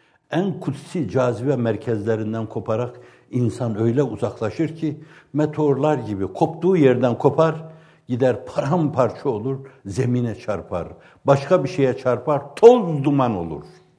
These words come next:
Bir taraftan onların kopmamaları için akılları, mantıkları, akli muhasibin ifadesiyle şeriat aklıyla hareket ederek,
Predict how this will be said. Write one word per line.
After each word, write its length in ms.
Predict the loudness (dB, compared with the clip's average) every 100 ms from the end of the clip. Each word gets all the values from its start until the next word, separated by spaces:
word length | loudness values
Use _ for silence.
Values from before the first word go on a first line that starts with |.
| _ _ _ _ _ _ _ _ _ _ _ _ _ -8
Bir 140 | -4
taraftan 640 | 0 0 0 -2 -2 -2 -6 -12 -20 _ _ _ -6
onların 520 | -2 0 0 -2 -2
kopmamaları 760 | -2 0 -2 0 0 0 0
için 380 | -4 -6 -6 -6 -6
akılları, 720 | -8 -6 -2 0 0 -2 -4
mantıkları, 800 | -2 0 0 -4 -4 -2 -2 -4 -8 -20 _ _ _ _ _
akli 360 | -8 -6 -2 -2
muhasibin 600 | -2 -2 -2 -2 -2 -2
ifadesiyle 1040 | 0 0 0 -2 -2 -4 -2 -4 -6 -12 -20 _ -18
şeriat 640 | -2 2 2 2 0 0
aklıyla 540 | -2 -2 -2 0 0
hareket 400 | -2 -4 -8 -8
ederek, 540 | -6 -4 -4 -6 -12